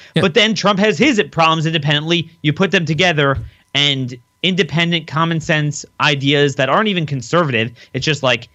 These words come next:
Speaker 2: "Hey, a guy with a yin and a yang is a man." Like, "Hey, we have a border."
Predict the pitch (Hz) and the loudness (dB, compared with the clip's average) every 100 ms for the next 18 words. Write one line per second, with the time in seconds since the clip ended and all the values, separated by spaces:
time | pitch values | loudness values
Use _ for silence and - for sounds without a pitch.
0 | _ 139 143 143 120 107 113 131 135 127 | _ 0 2 2 2 0 2 2 2 -2
1 | 123 131 131 123 123 135 123 113 120 135 | -2 -2 0 0 0 0 -4 -2 0 0
2 | 135 127 107 104 - _ - 139 139 120 | 0 0 -2 -2 -10 _ -4 -2 0 0
3 | 131 127 117 131 135 131 127 | 0 -2 -2 0 2 0 -2